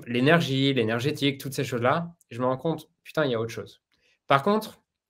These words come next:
je commence à arriver dans, à une limite justement de, de, de ce monde spirituel où, euh, je trouve qu'en fait, une partie de ce monde autour de la spiritualité est une forme d'ego un peu déguisé de,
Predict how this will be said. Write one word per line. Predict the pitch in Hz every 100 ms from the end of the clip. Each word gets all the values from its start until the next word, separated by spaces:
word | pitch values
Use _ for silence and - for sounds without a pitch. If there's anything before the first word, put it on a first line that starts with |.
| _ -
je | -
commence | 160 190
à | 139 123
arriver | 117 131 147
dans, | 123 117 -
à | 117
une | 117
limite | 131 131 151 170
justement | 120 110 - 123 147
de, | 131 110 104 98 - _ _ _ _ _ _ _ _ _ _ -
de, | 113 117 113
de | 120
ce | 117 135
monde | 135 160 160
spirituel | - 131 123 117 131 156 156 - _ _ _
où, | 131 147 170 160
euh, | 117 110 104 104 - _ _ _ _ _ _ _ _ -
je | -
trouve | 170 170
qu'en | 170 120
fait, | 120 156 156 - _ _ _ _ _ _ _ _ -
une | 143 135
partie | 165 170 196
de | 170
ce | -
monde | 131 143 147
autour | 117 120
de | 120
la |
spiritualité | 117 123 117 120 117 117 139 151 147
est | 110
une | 113
forme | 113 143 131 113
d'ego | 120 120 131 139
un | 110
peu | 113
déguisé | 110 107 107 120 131
de, | 113 107 117